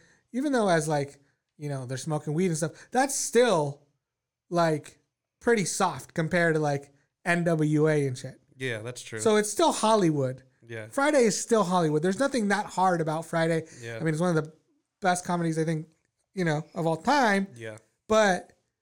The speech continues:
Speaker 1: someone, something was like, "Yo, Cube," or maybe it was him on his own, like, Yo, I can't be doing this shit forever.
Speaker 2: Yeah.
Speaker 1: I can't be, you know, I can't just start beefs with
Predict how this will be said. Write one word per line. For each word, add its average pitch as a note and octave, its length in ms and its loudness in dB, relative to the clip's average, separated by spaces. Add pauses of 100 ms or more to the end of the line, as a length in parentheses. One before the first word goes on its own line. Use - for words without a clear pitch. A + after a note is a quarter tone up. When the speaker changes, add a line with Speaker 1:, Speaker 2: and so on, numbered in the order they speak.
(680)
Speaker 1:
someone, A3+ 720 0
something G#3 840 0 (260)
was F3 180 0
like, E3 220 0
"Yo, F3+ 320 2
Cube," F#3+ 480 -2
or F#3+ 100 0
maybe G3 240 2
it B3+ 40 4
was B3+ 180 4
him A3+ 180 4
on A3+ 120 2
his G3 140 2
own, G#3+ 200 2
like, D#3+ 220 0
Yo, E3 300 2 (320)
I D#3+ 100 -8
can't A#3 200 -4
be G#3+ 60 -4
doing F3+ 340 0
this C#3+ 160 -2
shit C#3 140 -8
forever. C3 380 -8 (260)
Speaker 2:
Yeah. A2+ 80 -20 (140)
Speaker 1:
I E3 100 -6
can't A#3 200 -2
be, G#3 120 -4 (220)
you E3+ 160 -4
know, D#3 280 -4 (400)
I C#3+ 40 -16
can't G3+ 200 -2
just F3+ 160 -6
start F3 360 -2 (560)
beefs F3 380 -2
with D3 300 -4